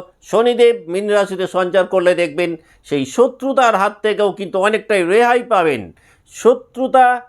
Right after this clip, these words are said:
এই সময়টায় অনেকটাই কিন্তু কমবে যাদের জন্মরাশি বৃশ্চিক তাদের ক্ষেত্রে। শনিদেব মীন রাশিতে সঞ্চার করলে বৃশ্চিকের যে সমস্ত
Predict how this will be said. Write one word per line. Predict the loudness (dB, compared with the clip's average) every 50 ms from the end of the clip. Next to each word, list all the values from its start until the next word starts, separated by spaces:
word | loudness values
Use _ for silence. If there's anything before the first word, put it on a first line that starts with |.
| _ _
এই | -6 -6 -6 -4
সময়টায় | -4 -2 0 0 0 2 2 0 0 0 0
অনেকটাই | 0 -2 -2 -2 -2 -2 -2 -2
কিন্তু | -4 -6 -8 -8 -6 -8 -10 -10 -4 _
কমবে | 2 2 2 2 -2 -2 0
যাদের | 2 2 2 2 0 -2
জন্মরাশি | -2 -2 -2 0 0 2 2 0 0 -2 -4
বৃশ্চিক | -2 -2 -4 -4 -4 -6 -8 -6 -2
তাদের | 0 0 2 2 2 0
ক্ষেত্রে। | 0 -4 -6 -6 -6 -8 -8 -8 -8 -12 _ _ _ _ _ _ _ _
শনিদেব | -8 0 2 2 2 2 2 2 2 2 2
মীন | 0 -2 -2 0 0
রাশিতে | 2 2 0 0 -2 -6 -6
সঞ্চার | -4 -2 -2 -2 0 0 0 0 0
করলে | 0 -2 -2 0 -2 -4 -4
বৃশ্চিকের | -2 -4 -6 -6 -6 -8 -8 -2 -2 0 -2 0
যে | 0 0 0
সমস্ত | 2 0 2 2 0 2 2